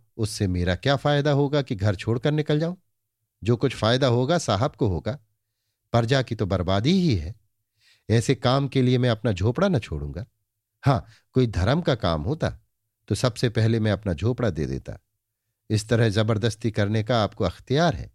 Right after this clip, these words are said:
सिपाहियों को हुक्म दे दें, फूस में आग लगते कितनी देर लगती है, पर यह न्याय नहीं है। पुराने जमाने में एक राजा अपना बगीचा बनवाने लगा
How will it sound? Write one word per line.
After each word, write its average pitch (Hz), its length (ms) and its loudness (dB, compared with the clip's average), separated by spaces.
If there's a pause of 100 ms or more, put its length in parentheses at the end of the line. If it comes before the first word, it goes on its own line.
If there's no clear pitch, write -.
(460)
सिपाहियों 98 520 0
को 95 140 -2
हुक्म 135 300 0
दे 98 140 0
दें, 127 140 -4 (460)
फूस 139 240 0
में 139 120 2
आग 123 180 2
लगते 127 300 -2
कितनी 202 320 -2
देर 98 200 0
लगती 62 300 -10
है, - 200 -16 (280)
पर 107 120 2
यह 98 180 2
न्याय 107 360 2
नहीं 104 260 0
है। 67 220 -10 (560)
पुराने 123 340 4
जमाने 113 440 2
में 123 120 2
एक 139 220 0
राजा 104 300 2
अपना 101 320 -2 (340)
बगीचा 117 380 2
बनवाने 92 420 0
लगा 98 320 -2